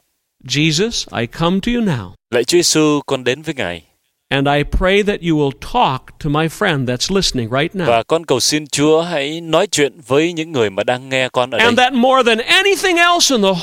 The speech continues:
Speaker 1: whole world,
Speaker 2: Rằng, à, quan trọng hơn tất cả mọi điều khác trên trần gian
Speaker 1: they
Speaker 2: này
Speaker 1: will desire to know you.
Speaker 2: là họ sẽ ước ao được biết Chúa.
Speaker 1: And I ask you to do this work now.
Speaker 2: Và con cầu xin Chúa làm điều này ngay.
Speaker 1: And I ask it in Jesus' name.
Speaker 2: Con cầu nguyện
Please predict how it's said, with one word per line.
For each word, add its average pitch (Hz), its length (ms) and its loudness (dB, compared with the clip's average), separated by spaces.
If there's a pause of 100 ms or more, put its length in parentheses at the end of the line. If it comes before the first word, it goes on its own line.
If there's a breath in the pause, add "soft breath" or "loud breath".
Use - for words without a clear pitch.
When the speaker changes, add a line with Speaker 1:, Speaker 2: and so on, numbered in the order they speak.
(100)
Speaker 1:
whole 339 300 2
world, 330 260 -2 (140)
Speaker 2:
Rằng, 120 400 -2
à, 110 180 2 (340)
quan 170 180 2
trọng 147 200 0
hơn 156 180 -2
tất - 240 0
cả 127 140 2
mọi 123 160 -2
điều 113 120 0
khác 196 260 -4
trên 147 140 -6
trần 107 180 -2
gian 113 240 -4
Speaker 1:
they 120 100 -2
Speaker 2:
này 127 80 0
Speaker 1:
will 131 80 -2 (100)
desire 147 320 0 (100)
to 220 60 -2
know 185 160 -2
you. 107 200 -4
Speaker 2:
là 113 100 4
họ 110 240 -4
sẽ - 280 0
ước 110 180 4
ao 143 320 2
được 104 200 -8
biết 151 200 0
Chúa. 139 220 2
Speaker 1:
And 123 140 0
I 135 40 -2
ask 190 300 0
you 220 60 -4
to 180 160 -2
do 160 140 0
this 196 220 -2
work 196 220 -2
now. 120 380 -4 (160)
Speaker 2:
Và 123 60 2
con 160 180 0
cầu 123 180 2
xin 151 220 -2
Chúa 165 200 2
làm 127 180 0
điều 107 180 0
này 104 140 0
ngay. 147 420 -6
Speaker 1:
And 123 120 -4
I 123 100 2
ask 156 280 2
it 151 100 2
in 143 100 2
Jesus' 160 500 -2
name. 90 220 -8 (240)
Speaker 2:
Con 139 120 -2
cầu 127 140 0
nguyện 113 180 0